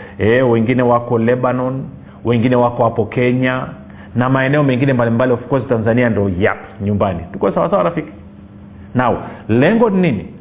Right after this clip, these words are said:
Lengo ni kujengana, lengo ni kuimarishana. Sasa, kumbuka kipindi kilichopita tukaona kwamba sisi ni sehemu ya mwili wa Kristo. Tuende tukaangalie, eh? Twende wa Efeso, tuanze nne kumi na tatu.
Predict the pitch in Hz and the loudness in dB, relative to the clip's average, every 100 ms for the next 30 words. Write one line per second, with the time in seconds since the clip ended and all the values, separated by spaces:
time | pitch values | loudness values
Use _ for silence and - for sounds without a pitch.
0 | - - 110 127 180 180 175 160 147 147 | -20 -6 0 2 2 2 2 2 2 0
1 | 175 190 202 - - - 107 143 156 135 | 0 -2 -6 -10 -16 -4 0 2 2 2
2 | 127 117 107 101 107 82 - - 135 117 | 0 0 0 0 -2 -4 -12 -2 -2 -2
3 | 82 - - - - - 135 143 226 214 | -10 -12 -20 -20 -16 -2 2 4 4 2
4 | - 202 175 139 131 117 185 110 101 113 | 2 0 2 0 0 -2 -2 -2 -6 0
5 | 156 170 - 165 139 - - 214 220 - | 2 2 2 2 0 -4 -4 0 0 0
6 | 143 - - - - - 120 135 147 - | -4 -4 -10 -16 -16 -2 2 2 0 -10
7 | - - 143 165 170 131 123 139 143 120 | -12 0 2 4 4 4 4 4 4 2
8 | - 117 - - - - - - - - | 0 -6 -6 -12 -14 -20 -20 -20 -20 -20
9 | - - - - - - - 135 135 120 | -20 -20 -20 -20 -20 -8 0 0 2 2
10 | 110 123 139 120 117 - - - - - | 4 4 4 4 0 -10 -20 -20 -20 -20
11 | - - - - - - - 95 - - | -20 -20 -20 -20 -20 -12 -6 -4 -6 -12
12 | - - - - - - 139 185 156 135 | -20 -20 -20 -20 -20 -2 2 4 4 4
13 | 165 170 135 143 160 156 - 160 151 - | 2 2 0 0 2 2 2 2 2 2
14 | 151 127 120 135 123 139 | 2 0 0 -2 -2 -8